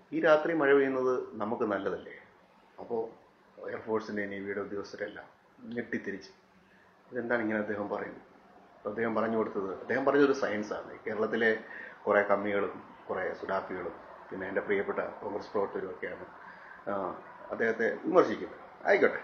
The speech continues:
അതൊക്കെ അവരുടെ ഇഷ്ടം. പക്ഷെ അദ്ദേഹം പറഞ്ഞൊരു science, അദ്ദേഹം പറഞ്ഞത് മഴമേഘങ്ങൾ മേളിൽ നിൽക്കുന്നത് കൊണ്ട് നമ്മുടെ ഫ്ലൈറ്റ് താഴെ ഇങ്ങനെ പോകുമ്പോ മേളിൽ നിൽക്കുന്ന റഡാർ നമ്മുടെ ഫ്ലൈറ്റിനെ കാണാൻ കഴിയുന്നില്ല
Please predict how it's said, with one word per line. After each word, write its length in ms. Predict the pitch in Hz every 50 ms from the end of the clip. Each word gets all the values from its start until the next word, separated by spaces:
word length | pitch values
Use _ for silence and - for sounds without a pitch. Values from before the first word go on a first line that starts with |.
| - -
അതൊക്കെ 200 | 120 123 131 139
അവരുടെ 340 | 127 123 123 131 123 110 -
ഇഷ്ടം. 420 | - - - - - - - -
പക്ഷെ 160 | 151 - -
അദ്ദേഹം 220 | 151 151 170 170 160
പറഞ്ഞൊരു 220 | 151 156 151 143
science, 280 | - 123 120 117 117 123
അദ്ദേഹം 220 | 113 139 151 156
പറഞ്ഞത് 400 | 151 143 147 147 117 - - - - - - - - - - - - - - - - - - - - - - - - - - - - - - - - -
മഴമേഘങ്ങൾ 1040 | - 139 127 127 131 135 147 147 156 156 156 156 147 151 151 151 151 147 147 147 147
മേളിൽ 540 | 143 123 117 113 117 120 123 127 127 123 110
നിൽക്കുന്നത് 560 | 107 101 95 - - - 113 107 104 104 98
കൊണ്ട് 320 | 92 90 90 87 87 - - - - - - - - - - - -
നമ്മുടെ 520 | - 113 110 107 117 123 127 135 131 131
ഫ്ലൈറ്റ് 460 | 127 - - - 98 101 104 - 113 107 -
താഴെ 340 | 98 90 90 95 98 104 110
ഇങ്ങനെ 200 | 101 95 95 90
പോകുമ്പോ 540 | - - 90 87 92 92 90 101 104 - - - - - - - - - - - - - -
മേളിൽ 460 | 110 110 110 113 120 143 156 165 139
നിൽക്കുന്ന 280 | 113 - - 107 107 101
റഡാർ 440 | 95 92 92 92 95 95 92 - - - - - - - - - - - - - - - - - - - - - - - - - - - -
നമ്മുടെ 300 | 120 113 127 139 139 127
ഫ്ലൈറ്റിനെ 440 | - 110 101 98 95 95 113 117 117 110
കാണാൻ 240 | 104 95 98 104 104
കഴിയുന്നില്ല 480 | 101 90 90 92 92 95 87 95 -